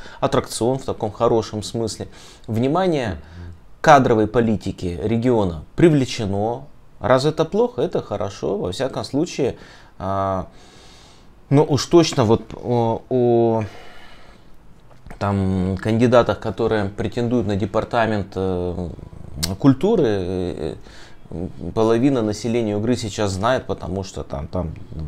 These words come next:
Speaker 1: э, такие, э, крупные фамилии, э, да, один из лидеров вот этого конкурса,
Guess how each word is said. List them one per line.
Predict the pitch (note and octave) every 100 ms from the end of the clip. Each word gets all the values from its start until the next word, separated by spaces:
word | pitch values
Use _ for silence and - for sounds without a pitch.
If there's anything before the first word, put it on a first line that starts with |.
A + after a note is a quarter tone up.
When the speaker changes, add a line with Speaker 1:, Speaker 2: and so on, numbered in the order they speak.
| D#2
Speaker 1:
э, | C#2 C#2+ -
такие, | - - F2+ D#2 - - - -
э, | - D2+ F2
крупные | - B2+ G2 F#2
фамилии, | G2 F#2 A#2+ D#3 A2+ F2
э, | D#2+ D#2+ D#2 E2+ C2 C2+
да, | F2+ B2 G2+
один | F#2+ A#2 G2
из | F#2 F2+ D#2+
лидеров | F#2+ A2 G2+ D#2+ - -
вот | A#1+ A#1 -
этого | F2+ F2+ F2+
конкурса, | - F#2+ - - - E2+